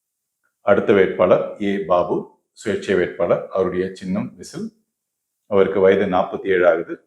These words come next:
படிப்பு பி எஸ் சி எல் எல் பி படிச்சிருக்கதா குறிப்பிட்டிருக்காரு. அவருடைய தொழில் வழக்கறிஞர். வருமான விவரங்கள் எதுவும் குறிப்பிடல. அவருடைய மொத்த குடும்ப சொத்து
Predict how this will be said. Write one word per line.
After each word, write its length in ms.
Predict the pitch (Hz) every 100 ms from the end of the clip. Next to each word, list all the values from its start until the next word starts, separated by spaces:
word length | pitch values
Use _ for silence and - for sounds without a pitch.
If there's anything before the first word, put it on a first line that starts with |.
| -
படிப்பு 360 | 98 95 110
பி 160 | 87 92
எஸ் 180 | 101 101
சி 160 | 104
எல் 140 | 92 90
எல் 120 | 80
பி 80 | 87
படிச்சிருக்கதா 600 | - 80 95 80 85 85
குறிப்பிட்டிருக்காரு. 800 | 82 _ 82 _ 82 85 143 - _ _ _ _
அவருடைய 400 | 95 92 90 90
தொழில் 340 | 98 101 78
வழக்கறிஞர். 600 | 95 92 90 87 87 - - _ _ _ _ _ _ _ -
வருமான 500 | 101 107 113 113 101
விவரங்கள் 360 | 92 98 95
எதுவும் 260 | 92 95 -
குறிப்பிடல. 500 | 95 _ - - - - _ _ _ _ _ _
அவருடைய 480 | 110 101 98 95 -
மொத்த 320 | 101 101 123
குடும்ப 300 | 117 104 98
சொத்து 480 | 98 95 - 170 -